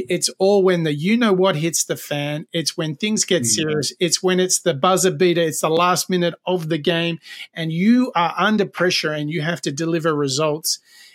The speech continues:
Speaker 1: in life. That comes down to when adversity comes your way,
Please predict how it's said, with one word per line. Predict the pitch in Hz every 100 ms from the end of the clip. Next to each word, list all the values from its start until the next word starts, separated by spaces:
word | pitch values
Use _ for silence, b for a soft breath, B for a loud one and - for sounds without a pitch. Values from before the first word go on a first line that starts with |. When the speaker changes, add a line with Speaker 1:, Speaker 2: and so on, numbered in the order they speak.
| B
Speaker 1:
in | 175 160
life. | 165 208 180 156 -
That | 180 180
comes | 170 180 143
down | 185 160 151
to | 165
when | 139 147 147
adversity | 147 135 175 185 - 185
comes | - 180 156
your | 165
way, | 151 143 139 135